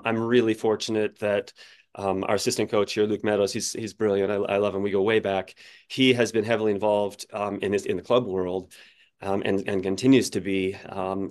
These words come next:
working with his club at some pretty high level events, G A events, and in the past E C N L events. So we, uh, you know, one of the two of us, we're, we're, we're at a lot of events, of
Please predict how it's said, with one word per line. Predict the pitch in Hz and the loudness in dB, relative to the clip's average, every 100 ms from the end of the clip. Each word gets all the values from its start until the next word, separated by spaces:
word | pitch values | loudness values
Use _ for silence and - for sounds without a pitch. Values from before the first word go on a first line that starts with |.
| - _ - | -12 _ -14
working | 113 107 110 101 | -4 0 2 2
with | 104 95 | 0 0
his | 98 | -2
club | - 110 101 - | 0 2 2 2
at | 113 107 107 - - | 2 4 2 -4 -12
some | - | -8
pretty | 104 104 | -4 0
high | 101 | 0
level | 98 98 | 2 0
events, | 95 98 95 | 0 0 -2
G | - 98 | -2 -2
A | 101 | 0
events, | 98 98 95 95 | -2 -4 -6 -6
and | 95 | -4
in | 92 | -6
the | |
past | 104 98 - | -4 -4 -4
E | - | -10
C | 95 95 | -6 -6
N | |
L | 98 98 | -4 -4
events. | 92 92 | -6 -4
So | - 101 95 - - - - _ | 2 4 2 0 -20 -20 -20 _
we, | 101 123 127 123 120 - - - | -2 4 6 6 4 -2 -14 -4
uh, | 101 98 | 0 2
you | 113 | 2
know, | |
one | 101 110 | 2 2
of | |
the | 95 | 2
two | 131 120 | 2 2
of | 104 | 4
us, | 98 - | -2 -2
we're, | 101 | -4
we're, | 104 113 - | 2 2 4
we're | 110 | 2
at | - 120 151 | 4 4 4
a | |
lot | 117 107 | 4 2
of | 98 | 0
events, | 104 107 95 - - | -2 -2 -4 -6 -4
of | 110 | -4